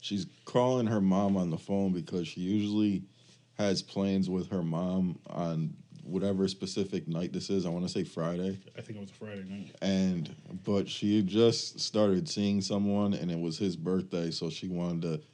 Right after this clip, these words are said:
Speaker 1: she promised him a night with her or something along that line.
Speaker 2: Yep.
Speaker 1: So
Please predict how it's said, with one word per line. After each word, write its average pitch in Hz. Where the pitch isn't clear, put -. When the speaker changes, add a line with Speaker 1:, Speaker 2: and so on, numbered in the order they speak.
Speaker 1:
she 110
promised 104
him 92
a 87
night 85
with 80
her 78
or 78
something -
along 78
that 76
line. 78
Speaker 2:
Yep. 117
Speaker 1:
So 101